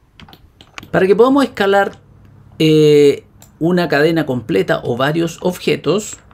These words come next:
tenemos que cambiarnos desde acá, Individual Origin,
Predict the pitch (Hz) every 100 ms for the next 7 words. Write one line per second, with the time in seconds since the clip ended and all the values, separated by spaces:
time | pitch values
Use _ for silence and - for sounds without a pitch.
0 | _ _ - - - - - _ 160 196
1 | 240 240 220 208 214 160 156 190 - -
2 | - - - 139 143 135 135 135 160 151
3 | 247 - - 147 135 139 147 147 147 -
4 | - 160 170 240 269